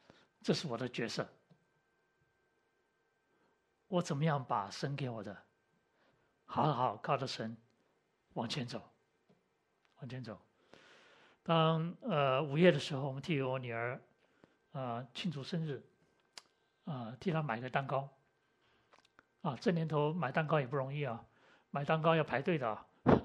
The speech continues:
<laughs> 都是six feet distance，对不对？买蛋糕，啊，预定的啊，临时这买是买不到的。那买蛋糕以后，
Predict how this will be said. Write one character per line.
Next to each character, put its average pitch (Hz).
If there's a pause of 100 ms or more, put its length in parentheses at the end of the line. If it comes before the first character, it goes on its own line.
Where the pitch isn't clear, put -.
(680)
<laughs> -
都 160
是 143 (320)
six - (160)
feet 269 (280)
distance， 127
对 139
不 135
对？ 139
买 131
蛋 151
糕， 143 (640)
啊， 123
预 170
定 156
的 120
啊， 101 (800)
临 175
时 180
这 233
买 113
是 113
买 123
不 123
到 151
的。 - (640)
那 175
买 147
蛋 196
糕 214
以 185
后， 160